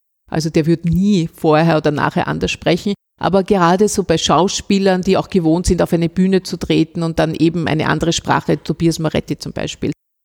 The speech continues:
der, der spricht mit mir auch sonst in seinem gewohnten Tiroler Dialekt, aber, äh, verändert sich sehr, muss ich sagen, wenn ein Mikrofon vor ihm steht.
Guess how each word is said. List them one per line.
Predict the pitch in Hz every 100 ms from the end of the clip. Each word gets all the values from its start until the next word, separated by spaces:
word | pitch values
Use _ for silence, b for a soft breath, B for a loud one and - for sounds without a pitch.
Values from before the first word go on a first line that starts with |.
| -
der, | 160 156 160
der | 156 156
spricht | 151 - 170 - - _ _ _ _ _
mit | 170 165 -
mir | 170 175 160 -
auch | 147 170 170 - _
sonst | - - 147 175 - -
in | 165 165
seinem | - 143 165 165 165
gewohnten | 160 165 156 165 - 165
Tiroler | 170 156 156
Dialekt, | 160 160 151 135 - - - _ _
aber, | - 147 160 156 - - - - -
äh, |
verändert | - - 170 190 190
sich | 190
sehr, | - 151 151 156
muss | 170 -
ich | 160
sagen, | 165 165 165
wenn | 156
ein | 160
Mikrofon | - 160 - 156
vor | -
ihm | - -
steht. | - -